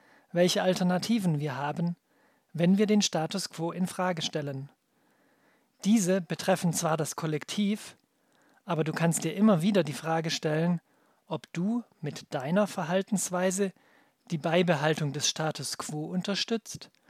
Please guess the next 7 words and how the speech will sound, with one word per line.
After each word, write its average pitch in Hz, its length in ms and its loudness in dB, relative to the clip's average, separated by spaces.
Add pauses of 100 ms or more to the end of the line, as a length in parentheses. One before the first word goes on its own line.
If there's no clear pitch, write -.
(360)
oder 180 480 0 (360)
neue 165 440 4
Wege 143 320 -4
gehen 143 380 -2
möchtest. - 680 -10 (2000)
Beispiel 190 540 2
Flugverkehr. 143 800 -4